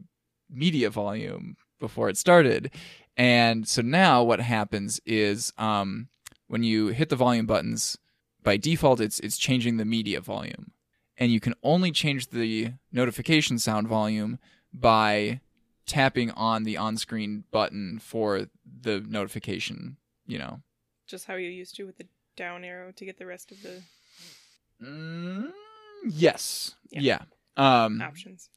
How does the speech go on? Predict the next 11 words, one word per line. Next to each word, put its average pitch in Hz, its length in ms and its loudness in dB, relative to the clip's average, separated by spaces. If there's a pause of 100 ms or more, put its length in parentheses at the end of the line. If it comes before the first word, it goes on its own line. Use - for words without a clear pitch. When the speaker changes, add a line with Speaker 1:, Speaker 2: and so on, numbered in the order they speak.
Speaker 1:
but 143 180 2
now, 143 280 4
but 123 240 -4
yeah, 117 200 2
the, 120 220 -4
like, 120 200 0
the 123 80 -4
difference 135 380 -4
is 117 160 -8
that 113 200 -2
now 117 640 0